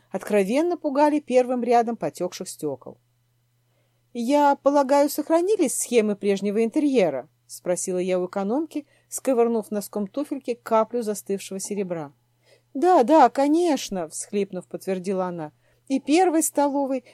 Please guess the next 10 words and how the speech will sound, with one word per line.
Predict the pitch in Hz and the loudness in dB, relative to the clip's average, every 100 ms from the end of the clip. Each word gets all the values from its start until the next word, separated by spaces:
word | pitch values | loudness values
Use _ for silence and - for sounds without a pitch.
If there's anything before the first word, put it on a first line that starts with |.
| - | -8
и | |
её | 262 262 262 285 | -4 0 2 2
реконструкции | 285 - 269 - 285 269 - | 0 0 -2 0 -4 -4 -4
после | 247 247 - 226 | -4 -2 0 0
разрушения | 220 220 - 226 196 190 | 0 -6 -4 -2 -2 -4
замка». | 165 233 320 311 302 285 _ _ _ _ _ _ _ _ _ _ _ | 0 0 2 -2 -4 -6 _ _ _ _ _ _ _ _ _ _ _
Что-то | - - 214 220 226 | -20 -10 -8 -4 -4
сжалось | 208 220 165 156 | 0 0 0 -4
в | 165 | -6
груди. | 180 170 151 | -6 -6 -8